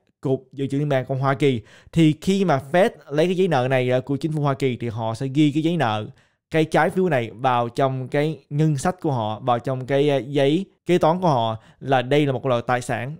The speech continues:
và sau đó họ sẽ ứng cái số tiền tương đương với giấy nợ đó,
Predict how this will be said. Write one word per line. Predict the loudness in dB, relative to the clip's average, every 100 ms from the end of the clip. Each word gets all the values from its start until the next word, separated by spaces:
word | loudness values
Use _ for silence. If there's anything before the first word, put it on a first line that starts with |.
| _
và | -4 -2
sau | 2 4
đó | 4 2
họ | 0 -4
sẽ | -6
ứng | -4 -2 0
cái | 0
số | 0 0
tiền | 0 -2
tương | 0 2 4
đương | 4 2 2
với | -2
giấy | 0 0
nợ | 0 2
đó, | 4 2